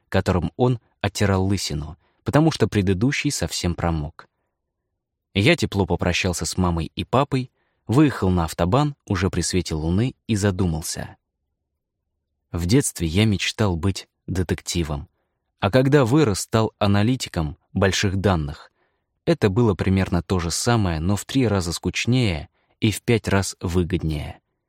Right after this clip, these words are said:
Обе профессии заключались в том, чтобы распутывать загадки с помощью анализа информации.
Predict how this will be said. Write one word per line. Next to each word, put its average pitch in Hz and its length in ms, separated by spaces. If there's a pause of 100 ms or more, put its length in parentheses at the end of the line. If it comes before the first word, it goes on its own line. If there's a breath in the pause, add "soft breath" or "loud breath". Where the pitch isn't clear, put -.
(560)
Обе 104 260
профессии 95 560
заключались 82 640
в - 100
том, 120 260 (340)
чтобы 120 340
распутывать 92 500
загадки 87 540
с - 100
помощью 101 540
анализа 92 500
информации. 92 960